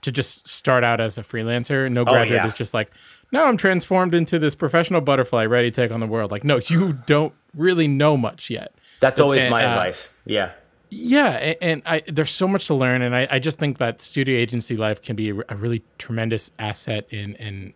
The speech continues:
Speaker 1: continuing that education, or you're gonna, kinda like I did, like, just learn the hard way, and it,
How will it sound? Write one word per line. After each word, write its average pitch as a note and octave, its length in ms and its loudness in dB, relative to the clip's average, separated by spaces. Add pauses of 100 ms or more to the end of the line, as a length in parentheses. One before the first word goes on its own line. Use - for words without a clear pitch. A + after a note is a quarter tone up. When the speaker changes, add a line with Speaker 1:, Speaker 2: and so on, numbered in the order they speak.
Speaker 1:
continuing A#2+ 580 -4
that G#2+ 160 -2
education, G#2+ 800 -6 (380)
or C3 180 4
you're B2+ 200 2
gonna, A#2 520 0
kinda A#2+ 180 -6
like B2 160 0
I C3 120 4
did, A#2+ 180 0
like, G#2+ 160 -4
just B2+ 180 -6
learn A#2 520 -2
the A#2+ 160 2
hard A#2+ 280 0
way, G#2 180 -4
and G2 80 -8
it, G#2+ 120 -6